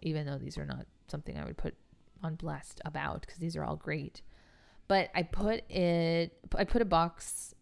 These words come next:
for, on my I G, but I also asked some of my closest friends, and I said, you know, "What are some of your non-negotiables?" And I'm gonna share some of them.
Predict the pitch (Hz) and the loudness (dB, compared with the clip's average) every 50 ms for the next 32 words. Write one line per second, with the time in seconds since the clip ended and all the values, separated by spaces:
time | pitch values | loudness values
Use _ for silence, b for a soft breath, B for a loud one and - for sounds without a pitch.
0 | _ _ _ _ _ - 175 156 - - 170 165 160 165 175 165 160 160 151 - | _ _ _ _ _ 0 0 0 2 2 0 2 2 2 2 2 2 0 0 -2
1 | - 139 147 156 190 - - 170 165 - - 160 160 170 - - 196 - - 151 | -2 -2 0 0 0 0 2 2 2 4 4 4 2 2 2 0 -2 0 0 0
2 | 147 151 - - - - 156 156 156 151 147 143 - - 156 151 - - - 156 | 0 0 -4 -4 -2 -2 -2 0 0 -2 -2 -4 -4 -4 -6 -6 -4 -6 -8 -8
3 | - - - - - 180 - - - - 160 156 156 151 - 151 143 143 147 147 | -6 -6 -4 -4 -6 -6 -8 -8 -2 2 2 2 2 2 0 -2 0 0 0 0
4 | 151 151 - - 156 156 147 147 147 151 156 156 160 - 160 156 151 147 151 - | 0 -2 -4 -4 -2 0 0 0 2 0 0 0 -2 -2 -4 -4 -2 -2 -4 -4
5 | - 151 151 165 156 143 135 139 139 143 - - - - - - - - - 156 | -4 -2 -2 -2 0 -2 -2 -4 -6 -6 -6 -8 -8 -10 -10 -10 -10 -8 -4 -2
6 | 165 175 180 190 180 - - 175 156 151 - - 139 127 - - - - - 165 | -2 0 0 0 0 0 0 0 0 0 -2 -6 -10 -10 -10 -10 -10 -12 -12 -14
7 | - | -16